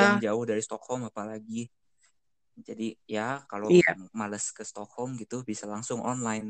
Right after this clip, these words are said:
Speaker 1: deh.
Speaker 2: Iya.
Speaker 1: Mm-mm.
Speaker 2: Iya, karena itu sebenarnya sih lebih, eh, semuanya sih ya sebenarnya secara general kalau kita taat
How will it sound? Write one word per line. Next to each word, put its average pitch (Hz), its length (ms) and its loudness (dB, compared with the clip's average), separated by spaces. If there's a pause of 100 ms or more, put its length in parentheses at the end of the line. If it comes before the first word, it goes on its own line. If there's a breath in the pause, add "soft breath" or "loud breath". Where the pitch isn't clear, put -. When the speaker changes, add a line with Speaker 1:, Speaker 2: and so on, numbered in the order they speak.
Speaker 1:
deh. 107 140 -6 (1500)
Speaker 2:
Iya. 190 320 8
Speaker 1:
Mm-mm. 110 640 -6 (260)
Speaker 2:
Iya, 190 100 12 (100)
karena 190 260 12
itu 214 120 4 (140)
sebenarnya 196 400 10
sih 247 160 6
lebih, 190 260 12 (160)
eh, 180 320 12 (760 loud breath)
semuanya 226 480 12 (140)
sih 285 160 10
ya 247 60 12 (120)
sebenarnya 208 460 10
secara 196 200 12 (100)
general 196 340 10
kalau 196 200 8
kita 185 200 6
taat 175 200 10